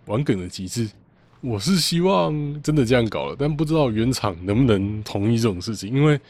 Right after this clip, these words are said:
穿模这个玩梗还好，但是嘴到伺服器，我觉得对原厂来说可能有点太那个了，太，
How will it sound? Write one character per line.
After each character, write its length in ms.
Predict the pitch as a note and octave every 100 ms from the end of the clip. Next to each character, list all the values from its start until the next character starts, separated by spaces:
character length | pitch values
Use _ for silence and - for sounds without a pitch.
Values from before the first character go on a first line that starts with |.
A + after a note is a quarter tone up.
| - _ _
穿 280 | - - G#3
模 280 | A#3 B2 G2
这 100 | C3+
个 340 | A#2 F#2+ F#2+ -
玩 220 | G#2 B2
梗 200 | C3+ D#2+
还 180 | E2 G2
好， 160 | F#2+ F2+
但 160 | D3+
是 240 | D#3 F3+ D#3+ - - _ - - - - _ -
嘴 300 | - G#2+ G#2
到 180 | G3+
伺 240 | D#3+ G3 D3
服 160 | A#2
器， 220 | A2 C3+ G2+
我 160 | F#2+
觉 100 | G2
得 220 | G#2 G#2 G2 _ -
对 680 | A3 D3 A#2+ G#2+ G2+ G2 F#2+
原 200 | A2 B2+
厂 200 | A2+ G#2
来 160 | F#2 F#2
说 160 | A2
可 140 | - F2
能 140 | E2
有 140 | E2+
点 160 | F#2+ E2+ E2
太 240 | - G#2 F#2
那 140 | G#2+
个 120 | F2
了， 80 | D2 -
太， 180 | G2